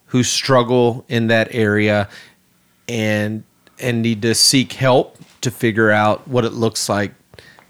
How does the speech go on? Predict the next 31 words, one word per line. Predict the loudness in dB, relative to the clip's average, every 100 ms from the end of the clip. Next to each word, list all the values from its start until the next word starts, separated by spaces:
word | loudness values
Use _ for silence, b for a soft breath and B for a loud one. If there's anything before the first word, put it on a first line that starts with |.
| _
to | -4 -2
love | 2 4 2 0
God, | -2 -2 -2 -2
to |
see | -2 0 2
themselves | 0 -2 -2 -2 -2 -4
as | -6
God | -4 -4 -4
has | -6
seen | -6 -6 -10
them. | -16 -18 -20 B B B B B B
Um, | -4 -2 -2 -4 -8 -16 _ _ -6
I | 2
would | 2 2
say, | 2 2 2
though, | 2 0 -2
that | 0 0
I | 2
think | 2 0 -2 -12 b b b b b b b _ _
that's | -14 -10 -2 2 2 0 2
the | 2
minority | 2 0 0 0 2 2 4 4 2
of | 2 -2
people. | -4 -2 0 0 0 -8 _ _ _ _ _ _ -16 -8
Um, | -2 0 0 -2 -6 _ b b _ _ _
even | 2 2 4 2 2
those | 4 6 4 2 -2
who | -2
struggle | 0 -2 -2 -2 0 2 2
with | 2 0 2
their, | 2 2